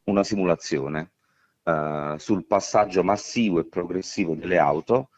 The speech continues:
ai motori elettrici. Eh, per questo scenario abbiamo calcolato quindi la riduzione delle emissioni inquinanti delle auto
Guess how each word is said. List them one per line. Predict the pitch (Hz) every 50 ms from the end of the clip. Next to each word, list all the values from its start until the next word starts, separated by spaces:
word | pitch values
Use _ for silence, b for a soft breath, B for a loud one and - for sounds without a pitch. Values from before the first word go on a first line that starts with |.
| _ _ _ _ _ -
ai | 139 127
motori | 113 101 87 - 82 78
elettrici. | 76 73 73 71 - - 76 - - 78 80 - _ _ _ _ _ _ _ _ _ _ _ _ _ _ -
Eh, | 92 87 85 87 85 82
per | - 117 -
questo | - 135 - -
scenario | 104 - - 165 190 190 160 120
abbiamo | 101 104 104 101 104 95
calcolato | - 117 113 113 - 135 127 117 82 78 76 95 92
quindi | 113 107 92 82 85 85
la | 90 92
riduzione | 98 104 107 101 110 113 107 - - 165 160 160 135
delle | 104 92 92 90
emissioni | 87 90 - - - 107 104 101
inquinanti | 95 85 - 90 82 80 80 80 78 82
delle | 80 80 78 78 76
auto | 71 69 71 - - - 110 123 -